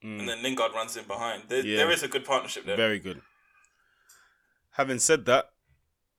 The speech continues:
Speaker 1: they've got Man City in game week twenty-six. Not only do they not have a double game week, they have our Premier League champions.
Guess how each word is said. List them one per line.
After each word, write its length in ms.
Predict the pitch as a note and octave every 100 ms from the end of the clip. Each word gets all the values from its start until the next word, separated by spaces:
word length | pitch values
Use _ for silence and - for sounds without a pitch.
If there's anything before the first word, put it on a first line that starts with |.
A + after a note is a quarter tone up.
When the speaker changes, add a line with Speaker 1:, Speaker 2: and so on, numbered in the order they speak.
| _ _ _ _ _ _
Speaker 1:
they've 160 | G#2 G2
got 160 | C#3+
Man 180 | B2 A#2+
City 600 | - - B2+ B2+ C3 A#2+ -
in 140 | A#2+
game 220 | A#2+ A#2+
week 160 | A#2 G#2+
twenty-six. 800 | - A2+ G#2 - G2+ - - - _ _ -
Not 180 | A#2+ A#2+
only 240 | D3 D#3
do 120 | C3
they 140 | C3 B2+
not 360 | B2+ C#3 -
have 140 | - A#2
a 60 |
double 220 | A2+ G2+ G2
game 260 | G2+ F#2+
week, 320 | F2+ - - _ _ _ _ _ _ _ _ _ _ -
they 180 | A2+ A2
have 300 | A2+ G2+ F#2+
our 160 | G#2+
Premier 280 | - A2 G#2+
League 180 | G2 F#2
champions. 640 | G#2 F2+ E2+ C#2+ - -